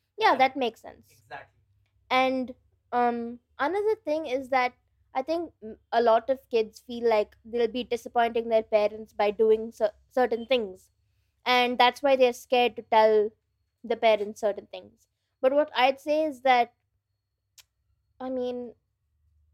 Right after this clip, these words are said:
Speaker 1: disappointment is, like, I don't know. Uh, I mean, I guess you're, m-, like, my parents will say, "No, we're not disappointed." But I think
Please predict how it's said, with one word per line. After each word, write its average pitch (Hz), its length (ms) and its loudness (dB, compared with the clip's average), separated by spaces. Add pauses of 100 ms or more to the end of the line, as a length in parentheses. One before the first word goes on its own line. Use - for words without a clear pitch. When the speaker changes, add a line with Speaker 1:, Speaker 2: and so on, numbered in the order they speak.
(380)
Speaker 1:
disappointment 359 1120 -4
is, 226 440 -6 (500)
like, 196 300 -8 (1120)
I 247 100 4
don't 269 160 4
know. 202 300 -4 (480)
Uh, 285 220 0 (300)
I 294 80 4
mean, 277 140 4
I 254 80 4
guess 277 340 2
you're, 294 240 0 (240)
m-, 208 160 -14
like, 226 220 -2
my 254 160 0
parents 277 320 0
will 262 100 -6
say, 254 200 4
"No, 240 240 0
we're 226 180 0
not 226 240 -4
disappointed." 214 720 -6
But 262 220 2 (500)
I 277 100 0
think 440 380 -6